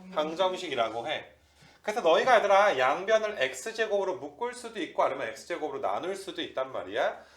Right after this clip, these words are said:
나는 인수분해랑 좀 통일하기 위해서 X제곱으로 묶어서 인수분해하는 걸 보여줄 거고, X제곱으로 묶었을 때 X제곱에 마이너스 삼 X 더하기 이에다가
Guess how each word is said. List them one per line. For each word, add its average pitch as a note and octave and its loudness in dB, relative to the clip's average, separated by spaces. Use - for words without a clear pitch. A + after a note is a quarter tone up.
나는 A3 0
인수분해랑 A#3 -4
좀 G#3+ -10
통일하기 C#4 0
위해서 D#3+ -2
X제곱으로 D#3 -4
묶어서 A#3 -2
인수분해하는 D3 -4
걸 C#3 -4
보여줄 B2+ -6
거고, G#2+ -6
X제곱으로 B3+ 0
묶었을 A3+ 0
때 A#3 2
X제곱에 G#3+ 2
마이너스 D#3+ -2
삼 A3 -2
X A3+ -6
더하기 D3+ 2
이에다가 B2+ -2